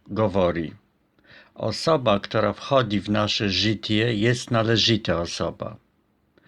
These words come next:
Nikt nie zjawia się w naszym życiu случайno. Wsi ludzie wokóg nas, którzy są z nami w interakcji, są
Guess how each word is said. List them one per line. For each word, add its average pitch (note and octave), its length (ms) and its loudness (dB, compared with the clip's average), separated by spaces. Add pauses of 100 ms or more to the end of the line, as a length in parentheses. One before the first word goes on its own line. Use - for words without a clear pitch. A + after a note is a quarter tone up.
(360)
Nikt C#3+ 420 2 (120)
nie A#2+ 360 2
zjawia A2+ 520 2
się A2 180 -2
w G#2 100 -6
naszym G#2+ 480 0
życiu A#2 520 0
случайno. F2 880 0 (680)
Wsi - 340 0
ludzie A#2 460 4
wokóg G#2 680 2
nas, A2 460 2
którzy A2 460 0
są G#2+ 220 0
z - 120 -6
nami A2 380 2
w F#2+ 80 -6
interakcji, G#2+ 1200 0 (840)
są - 320 0